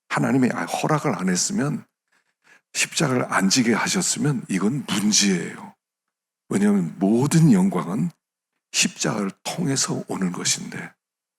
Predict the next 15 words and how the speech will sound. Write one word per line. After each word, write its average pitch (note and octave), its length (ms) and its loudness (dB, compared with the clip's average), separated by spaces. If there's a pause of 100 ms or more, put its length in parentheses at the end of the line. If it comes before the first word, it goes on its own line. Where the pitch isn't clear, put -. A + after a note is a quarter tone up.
(220)
"나 - 120 -4
십자가 - 480 0
없이 - 460 -2 (300)
천국 E3 360 -6
가겠다. - 560 -8 (640)
십자가 - 500 0
없이 B2+ 460 -2
영광 F#2+ 420 -2
누리겠다." F#2 560 -2 (580)
꿈 - 260 -2
깨세요. - 580 -4
그런 - 220 -4
것은 - 340 -6
없어요. - 540 -8 (680)
그래서 C3 460 -2